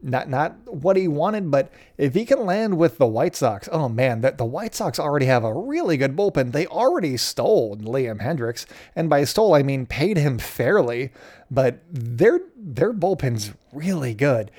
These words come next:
I've been also, uh, collecting Garrett Crochet, uh, stock in my fantasy leagues because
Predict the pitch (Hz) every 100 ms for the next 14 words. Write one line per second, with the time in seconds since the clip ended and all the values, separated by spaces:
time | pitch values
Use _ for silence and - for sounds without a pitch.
0 | - - 135 160 147 139 139 127 117 120
1 | 120 117 - - 139 139 165 139 117 135
2 | 151 - 160 139 120 139 160 156 123 233
3 | 127 135 131 117 117 - - - - 127
4 | 135 160 131 120 135 127 117 123 120 113
5 | 135 123 123